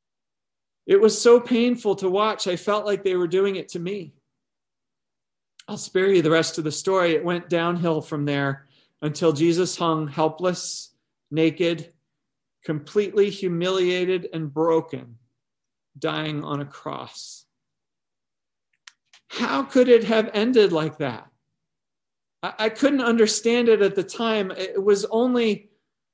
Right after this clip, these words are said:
with time and reflection and, spoiler alert, after Jesus' resurrection,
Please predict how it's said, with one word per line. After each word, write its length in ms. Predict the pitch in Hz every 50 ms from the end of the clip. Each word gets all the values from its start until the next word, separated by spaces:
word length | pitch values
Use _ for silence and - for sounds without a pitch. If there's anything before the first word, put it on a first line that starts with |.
| _ _ _ _ _ _ _ _ _ -
with 260 | 170 185 185 190 -
time 500 | - - 220 226 226 220 196 165 147 135 - - _ _ _ _ _ _ _ _ _ _ _ _ _ _ _ - - 160 - -
and 200 | 196 190 190 180
reflection 840 | 180 170 - - 202 214 214 214 - - - 185 160 156 151 151
and, 280 | 156 156 156 156 156 143
spoiler 580 | 147 - - - 190 202 226 214 190 165 160
alert, 440 | 151 151 156 156 160 156 156 - - -
after 400 | 170 175 175 180 - - 202 180
Jesus' 420 | 156 196 190 175 175 170 - -
resurrection, 840 | 185 180 170 151 170 165 175 185 - - - 165 147 143 151 147